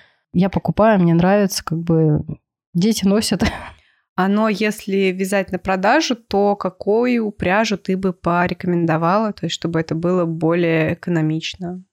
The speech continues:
Speaker 1: Та же турецкая пряжа Ализе, очень много из нее вяжут. И я тоже вязала детям шапки в начале. А,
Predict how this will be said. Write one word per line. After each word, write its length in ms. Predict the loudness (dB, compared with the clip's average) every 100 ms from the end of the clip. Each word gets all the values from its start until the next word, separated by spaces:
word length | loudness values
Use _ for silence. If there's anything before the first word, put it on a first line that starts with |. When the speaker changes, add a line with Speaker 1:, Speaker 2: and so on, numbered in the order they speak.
| _
Speaker 1:
Та 140 | 0 2
же 100 | 2
турецкая 420 | 2 0 0 -2
пряжа 360 | 0 2 2 4
Ализе, 440 | 4 4 2 2
очень 360 | 2 0 2 2
много 320 | 2 2 2
из 100 | 4
нее 300 | 4 4 2
вяжут. 680 | 2 2 4 4 2 0 0
И 40 |
я 200 | 2 2
тоже 220 | 2 2
вязала 380 | 2 2 2 2
детям 480 | 2 2 2 4 4
шапки 880 | 4 4 4 2 0 -2 2 2 0 _ _ _ _ -2
в 180 | 2 4
начале. 800 | 2 2 2 4 4 4 4 2 _ -8 -4 -4 0
А, 480 | 2 4 4 4